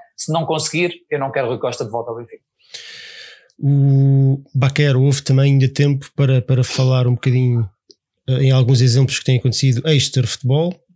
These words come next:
Speaker 2: Também foi, foi feita essa questão, que muitos, muitos adeptos benfiquistas, benfiquistas criticavam um bocadinho a inoperância de,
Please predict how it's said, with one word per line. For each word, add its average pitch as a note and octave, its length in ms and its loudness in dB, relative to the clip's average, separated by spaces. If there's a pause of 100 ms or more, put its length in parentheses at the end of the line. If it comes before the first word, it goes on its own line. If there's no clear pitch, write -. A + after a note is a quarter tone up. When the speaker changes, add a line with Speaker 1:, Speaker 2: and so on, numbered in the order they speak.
(200)
Speaker 2:
Também A#2 200 -2
foi, - 200 -8
foi B2 140 -2
feita B2+ 240 -2
essa A#2+ 160 -2
questão, D#3+ 320 -2
que C3+ 180 -4
muitos, C3 360 0
muitos B2 240 0
adeptos B2 220 -2
benfiquistas, C3+ 460 0 (300)
benfiquistas C#3 680 -2
criticavam B2+ 540 0
um B2+ 40 2
bocadinho B2+ 300 0
a B2 60 2
inoperância B2+ 720 0
de, A#2 340 -2